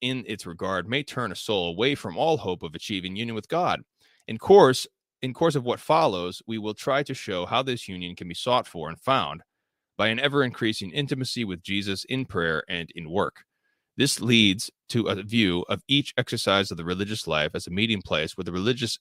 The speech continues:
is sure not only to find Jesus, but to be able to be united to him.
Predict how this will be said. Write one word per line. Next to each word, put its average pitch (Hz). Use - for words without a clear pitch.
is 92
sure 92
not 95
only 113
to 104
find 85
Jesus, 110
but 101
to 104
be 98
able 101
to -
be 85
united 95
to 85
him. 65